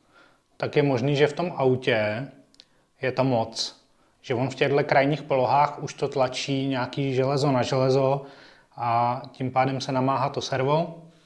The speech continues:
zároveň i regulátor. A to servo, pokud ho bude takhle přetěžovat, tak vám může schořet. Takže vy mu musíte nastavit na vysílačce koncový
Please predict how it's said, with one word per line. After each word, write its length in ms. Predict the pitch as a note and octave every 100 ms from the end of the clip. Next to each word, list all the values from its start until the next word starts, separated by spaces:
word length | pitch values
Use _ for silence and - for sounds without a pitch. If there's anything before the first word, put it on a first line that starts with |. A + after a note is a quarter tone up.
| _ _ - _ _ -
zároveň 480 | A2+ G#2+ A2 A#2 B2
i 100 | A2+
regulátor. 680 | G#2+ A#2+ A#2+ - G2+ F#2+ - - _ _ -
A 80 |
to 140 | A#2 A#2
servo, 440 | - B2 B2+ C3
pokud 280 | C3 - C3
ho 80 | B2+
bude 180 | C3 C3
takhle 260 | C3 C3
přetěžovat, 680 | - B2 - A#2 B2+ B2+ -
tak 200 | B2+ -
vám 160 | A#2
může 180 | B2 B2
schořet. 560 | B2 - A#2+ G#2 - - _ _ _ _ _ - _ _ _ _ _ _
Takže 260 | - A2 B2+
vy 80 | B2+
mu 180 | D3+
musíte 360 | E3 - D3+ F3+
nastavit 460 | E3 - E3 E3+ D#3+
na 80 |
vysílačce 920 | C3 B2+ C#3 B2+ A#2 - C3+ G#2 G#2 C3+ - _ _ _ _ _
koncový 880 | - B2+ B2+ D3 C3+ C#3 C3+ C#3